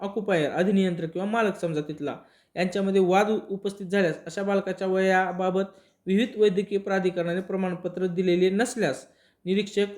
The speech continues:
तो प्रश्न विहित वैद्यकीय प्राधिकरणाच्या निर्णयात सोपवेल, मेडिकलकडे पाठवेल. ओके, पुन्हा वैद्यकीय ऑफिसकडे, मेडिकल ऑफिसरकडे,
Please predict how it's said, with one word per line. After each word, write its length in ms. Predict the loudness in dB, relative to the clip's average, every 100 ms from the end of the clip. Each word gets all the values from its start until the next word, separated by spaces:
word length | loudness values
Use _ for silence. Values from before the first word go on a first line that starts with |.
| -6
तो 80 | -6
प्रश्न 300 | -4 -6 -2
विहित 320 | 2 2 2
वैद्यकीय 380 | 2 2 0 -2
प्राधिकरणाच्या 680 | 0 2 2 0 -2 -2 0
निर्णयात 400 | 2 2 0 -2
सोपवेल, 440 | -6 -4 -4 -6 -10 _ -4
मेडिकलकडे 580 | 0 2 2 2 2 2
पाठवेल. 480 | 2 -2 2 0 0 -10 _ -10
ओके, 440 | -2 -2 -2 -8 _ _ -12
पुन्हा 220 | -8 -8 -8 -2
वैद्यकीय 440 | 0 2 4 2 0 -8
ऑफिसकडे, 540 | -10 -8 -10 -8 -10 -10 _ _ -6
मेडिकल 300 | -4 0 -2
ऑफिसरकडे, 560 | -2 -10 -12 -10 -12